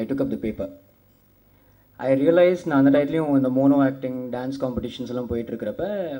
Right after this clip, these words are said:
ஒரு நாலஞ்சு class bunk ஆன பிறகு தான் கிளாஸே attend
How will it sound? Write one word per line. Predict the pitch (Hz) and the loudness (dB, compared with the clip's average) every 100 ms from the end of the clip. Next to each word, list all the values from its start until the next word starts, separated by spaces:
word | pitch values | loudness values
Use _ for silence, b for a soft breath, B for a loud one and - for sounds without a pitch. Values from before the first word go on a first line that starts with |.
| 123 | -8
ஒரு | 135 123 | -6 -4
நாலஞ்சு | 143 156 143 | -4 -6 -4
class | 139 - 113 | -4 -4 -4
bunk | 127 143 139 | -4 -2 -4
ஆன | 123 | -4
பிறகு | 117 107 113 | -4 -6 -6
தான் | 120 104 87 b b b b _ _ | -6 -8 -12 b b b b _ _
கிளாஸே | 113 117 - 107 | -8 -6 -6 -6
attend | 117 113 | -4 -6